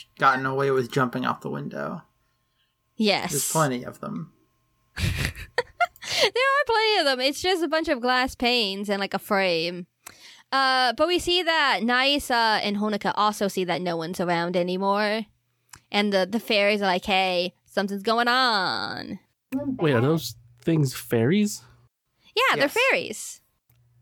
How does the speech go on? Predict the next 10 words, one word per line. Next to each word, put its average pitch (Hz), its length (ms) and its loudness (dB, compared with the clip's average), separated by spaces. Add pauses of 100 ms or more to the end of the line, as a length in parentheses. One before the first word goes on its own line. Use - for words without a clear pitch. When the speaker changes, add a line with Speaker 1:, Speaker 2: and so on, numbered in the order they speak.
(140)
Speaker 3:
Okay, 180 240 2 (240)
fairies 180 380 2
with 147 200 0
phone 120 800 0
form. - 640 -8 (180)
Speaker 2:
Yes. - 640 -2
Speaker 3:
Because 110 220 -4
that 131 180 2
makes 113 220 -2
sense. - 360 -6